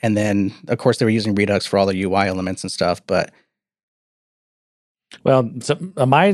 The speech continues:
Speaker 2: lesson and message to everyone is, is you too can actually build a significant desktop app using web browser technology and make it somewhat efficient if you have millions and millions and millions of dollars to pay the most, some of the most expensive engineers in the world.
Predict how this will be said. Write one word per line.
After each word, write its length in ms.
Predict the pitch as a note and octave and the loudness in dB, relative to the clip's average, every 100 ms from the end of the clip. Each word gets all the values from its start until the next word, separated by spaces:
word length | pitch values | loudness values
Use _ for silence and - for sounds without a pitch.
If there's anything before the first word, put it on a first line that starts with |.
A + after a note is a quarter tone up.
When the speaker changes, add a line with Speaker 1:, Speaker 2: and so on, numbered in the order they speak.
| E3+ | 0
Speaker 2:
lesson 580 | - E3+ E3 F#3+ F3+ - | 2 2 2 0 0 0
and 160 | C3 B2 | 0 4
message 300 | D3+ F3 D#3+ | 2 2 2
to 60 | D#3+ | 2
everyone 260 | D#3 D#3 | 2 2
is, 260 | D3+ C#3 - - _ _ _ _ | 2 2 -4 -18 _ _ _ _
is 340 | A#2+ A2 G#2+ F#2+ A#2+ | -2 -2 -4 -2 4
you 180 | B3+ - | 4 4
too 400 | - C#4 D#4+ - | 2 6 6 4
can 220 | - B2 | 2 4
actually 340 | C#3+ - F#3 | 4 4 2
build 520 | A#2+ A#2+ C3 D#3 D#3 C#3+ _ _ | 4 4 6 6 4 -4 _ _
a 260 | G#2+ A2 G#2+ - | 2 2 2 -2
significant 680 | - A#2 D#3 E3+ F3 C#3+ | -4 2 2 2 -2 0
desktop 380 | D3+ A3 B2+ A2 | 0 0 0 2
app 180 | B2 A#2+ | 0 2
using 440 | C#3+ C3 A2+ G#2 - | 2 2 0 -4 -10
web 420 | G#2 G2+ C#3 F#3 | -4 2 2 2
browser 380 | A2+ G2+ G#2 A2+ | 0 -2 0 0
technology 680 | A#2+ A#2 G#2+ A2 A2 B2+ C#3+ - _ _ | 0 0 2 2 4 2 0 -8 _ _
and 120 | A2 | 4
make 180 | C#3+ G3 | 4 4
it 80 | E3 | 0
somewhat 300 | B3+ D4 E3 | 0 2 2
efficient 420 | - A2 - E3+ | 2 -2 -2 2
if 200 | E3 D#3 | 2 4
you 100 | A3 | 4
have 260 | F3 G#3+ E3+ | 4 4 4
millions 520 | G3 A#3 A3 G#3+ G#3 | 6 6 8 6 4
and 140 | G3 F#3 | 2 2
millions 340 | F#3+ F#3 F3 | 4 4 6
and 140 | E3 D#3 | 6 6
millions 300 | D3+ D3 C#3 | 6 4 4
of 100 | C3 | 4
dollars 380 | B2+ A#2 A#2 | 6 4 2
to 80 | A#2+ | -2
pay 360 | - A2+ G#2 G2+ | 2 4 4 0
the 120 | - | 0
most, 240 | A#2+ A#2 - | 2 2 2
some 120 | B2+ | 0
of 40 | |
the 60 | A#2 | 2
most 160 | A#2 | 0
expensive 400 | A2 - A#2 G#2+ | -2 -2 0 0
engineers 340 | A2 G2+ F#2+ F#2+ | 0 0 -4 -6
in 60 | |
the 60 | F2+ | -8
world. 200 | D#2 | -12